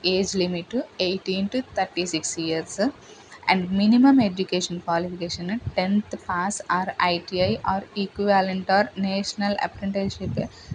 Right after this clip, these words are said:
certificate ఎన్ఏసీ granted by ఎన్సీబీటీ. ఇందాక చెప్పాను కదా, ఇదంతా మనకి ఎందుకురా బాబు అని అనుకుంటే just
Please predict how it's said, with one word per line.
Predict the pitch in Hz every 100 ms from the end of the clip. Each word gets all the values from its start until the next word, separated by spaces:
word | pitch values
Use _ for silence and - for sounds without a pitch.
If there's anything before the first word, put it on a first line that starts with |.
| -
certificate | - 196 - - 202 190 180 -
ఎన్ఏసీ | 185 190 185 175 175 233 - 190
granted | 196 185 180 180 175 170
by | 202 208 -
ఎన్సీబీటీ. | 175 175 165 175 156 151 165 160 - - - - -
ఇందాక | 185 185
చెప్పాను | 180 175 170 175
కదా, | 175
ఇదంతా | 196 185 180 180
మనకి | 185 180
ఎందుకురా | 180 185 185
బాబు | 180 170 175
అని | 165
అనుకుంటే | 170 202 214
just | 175 -